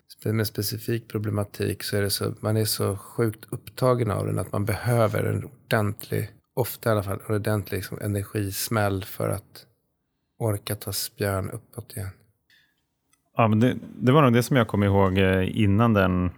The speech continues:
Speaker 2: innan veckan där på, på Las Palmas med, med Micke, att du, jag fattade ju inte det då riktigt, men du sa att, ehm,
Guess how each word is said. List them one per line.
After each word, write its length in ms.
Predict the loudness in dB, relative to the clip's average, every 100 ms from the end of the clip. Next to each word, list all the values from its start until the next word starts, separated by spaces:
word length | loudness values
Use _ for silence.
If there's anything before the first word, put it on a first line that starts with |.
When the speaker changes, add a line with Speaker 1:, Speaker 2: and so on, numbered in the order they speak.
| _ _ _ _
Speaker 2:
innan 240 | 4 6
veckan 320 | 6 2 2 4
där 140 | 4
på, 520 | 2 0 0 0 -2 -8 _ _ _ -4
på 60 |
Las 120 | -4
Palmas 420 | 2 2 2 0 0
med, 260 | 2 2
med 120 | 2
Micke, 220 | 2 0 0
att 220 | 0 0
du, 280 | 0 0 -2 -8 _ _ _ _ _ _ _ _ _ _
jag 100 | 0
fattade 440 | 2 2 2 2
ju 60 | 4
inte 160 | 2 2
det 240 | 4 4
då 360 | 2 0 2 2
riktigt, 480 | 0 -4 -8 -4
men 140 | 0 2
du 100 | 2
sa 440 | 4 4 4 2 0
att, 400 | -2 -2 -2 -4
ehm, 480 | 0 2 2 2 0